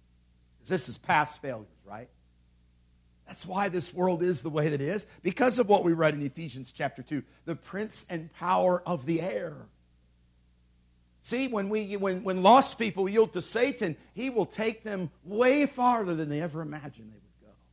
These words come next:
Because he's, they've surrendered to him. So, letter A, it talks about, he talks about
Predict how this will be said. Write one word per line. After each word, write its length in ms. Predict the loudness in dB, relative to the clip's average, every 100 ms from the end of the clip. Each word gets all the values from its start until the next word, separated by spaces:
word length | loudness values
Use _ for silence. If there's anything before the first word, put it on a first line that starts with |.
| _ _ _ _ _ _ _ _ _ _ _ _
Because 240 | -10 -8 -8
he's, 520 | -12 -12 -16 -20 -20 _ -10
they've 180 | -10 -10
surrendered 720 | -8 -8 -6 -8 -10 -12 -16 _ _ _ _ _ _ _ _ _ _ _
to 60 | -14
him. 240 | -14 -16 _ _ _ _ _ _ _ _ _ 2
So, 220 | 8 8
letter 320 | 8 6 8
A, 480 | 8 8 8 4 2 -4
it 140 | -6
talks 340 | 2 2 2 0
about, 320 | 4 6 4
he 100 | -2
talks 360 | 2 2 2 2
about 280 | 2 2